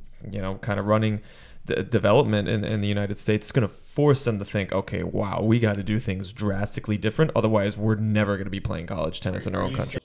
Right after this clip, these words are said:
Speaker 2: sa-, are, are you saying that, that we might actually have to teach players that they, there's more to tennis than just having a big serve and a big forehand?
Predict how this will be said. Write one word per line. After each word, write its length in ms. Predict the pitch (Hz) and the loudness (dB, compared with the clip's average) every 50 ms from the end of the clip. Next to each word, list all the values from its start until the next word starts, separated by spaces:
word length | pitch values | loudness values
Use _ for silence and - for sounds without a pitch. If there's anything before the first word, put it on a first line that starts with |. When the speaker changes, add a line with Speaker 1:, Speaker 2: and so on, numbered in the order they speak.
| _ | _
Speaker 2:
sa-, 80 | - 180 | 0 2
are, 60 | 123 113 - | 2 2 2
are 120 | - 117 123 | 4 4 6
you 160 | 127 131 135 | 8 8 8
saying 500 | - - - 123 117 123 131 139 139 127 | 6 4 4 4 6 6 4 4 4 2
that, 260 | 117 104 - - - | 2 2 0 -2 0
that 160 | 131 117 113 | 2 2 4
we 100 | 113 123 | 6 4
might 240 | 120 120 117 117 117 | 4 6 4 4 4
actually 360 | 117 117 110 - - 139 127 | 2 0 0 -2 -2 0 0
have 160 | 117 117 - | 2 0 0
to 100 | - 120 | -2 -8
teach 320 | - - - 120 - - - | -8 -2 -2 -2 -2 -2 -2
players 320 | - 135 127 127 131 127 123 | 2 4 6 6 6 4 2
that 180 | 127 117 - - | -2 -4 -2 -2
they, 280 | 113 113 110 107 107 - _ _ | 0 0 0 -2 -6 -10 _ _
there's 220 | - 123 120 110 113 | 2 2 2 2 2
more 260 | 123 123 123 123 127 | 0 2 4 4 4
to 140 | 120 - 127 | 2 0 -4
tennis 400 | - - 123 117 113 120 - - | -4 -2 -2 0 0 0 -2 -2
than 180 | - 123 113 | -4 -2 0
just 340 | 107 120 110 107 - - - _ _ _ _ _ | 2 2 2 2 0 -6 -14 _ _ _ _ _
having 320 | - 131 127 123 135 123 | 2 2 4 4 4 2
a 80 | 120 107 | 2 0
big 300 | 98 - 120 120 113 - | 2 2 2 2 0 -4
serve 380 | - - 123 117 117 123 120 | -4 0 2 4 4 4 4
and 100 | 123 117 | 4 0
a 60 | 110 | 0
big 300 | 98 - - 120 120 117 | -2 0 0 0 0 0
forehand? 600 | - - - 120 110 113 123 135 143 151 156 - | -4 -4 -2 0 0 2 2 2 2 2 0 -2